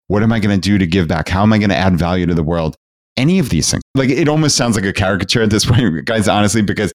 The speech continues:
I can't imagine that anybody's that blissfully unaware now. But not that long ago, I think in the early days of Phi, that was probably more common than not, because we did think that this was the panacea,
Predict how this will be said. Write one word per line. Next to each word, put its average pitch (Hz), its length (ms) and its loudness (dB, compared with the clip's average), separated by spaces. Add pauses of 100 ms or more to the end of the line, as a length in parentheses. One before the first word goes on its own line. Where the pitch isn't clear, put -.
(120)
I - 60 -2
can't - 260 -2 (220)
imagine 101 540 2
that 95 180 0
anybody's 101 440 2
that 92 200 0
blissfully 101 400 0
unaware 92 320 2
now. 95 260 2 (160)
But 113 100 0
not 117 280 0
that 151 140 -2
long 110 340 2
ago, 95 420 0 (360)
I 107 80 -2
think 117 180 0
in 110 80 0
the - 80 -2
early 123 300 0
days 95 240 2
of 90 100 -2
Phi, 87 380 0 (720)
that 110 100 0
was 135 160 0
probably 127 180 0
more 117 240 0
common 120 360 0
than 107 160 2
not, 107 320 0 (880)
because 113 260 0
we 117 80 2
did 113 340 -4
think - 440 -6 (320)
that 92 160 -2
this 98 200 0
was 90 160 0
the 87 80 -2
panacea, 80 560 0